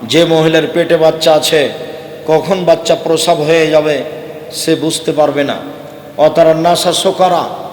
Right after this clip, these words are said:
আপনি দেখবেন মানুষকে মনে হচ্ছে যেন মদ খেয়েছে, মাতাল হয়ে বিচার মাঠে ঘুরে বেড়াচ্ছে,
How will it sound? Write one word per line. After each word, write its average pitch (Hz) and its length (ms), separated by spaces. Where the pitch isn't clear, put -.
আপনি 160 340
দেখবেন 160 400
মানুষকে 160 520
মনে 156 240
হচ্ছে 156 260
যেন 156 200
মদ 147 340
খেয়েছে, 147 480
মাতাল 156 380
হয়ে 160 140
বিচার 160 380
মাঠে 156 220
ঘুরে 143 280
বেড়াচ্ছে, 143 560